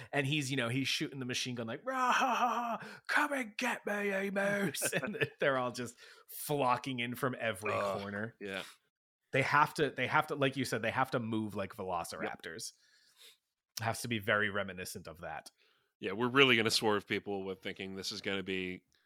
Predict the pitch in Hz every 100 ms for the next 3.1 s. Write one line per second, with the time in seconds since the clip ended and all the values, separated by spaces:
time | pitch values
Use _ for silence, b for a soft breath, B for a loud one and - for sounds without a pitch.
0 | _ _ _ - 92 98 - 98 110 98
1 | 104 92 90 87 - 92 87 87 85 -
2 | - 92 90 87 85 92 139 110 117 117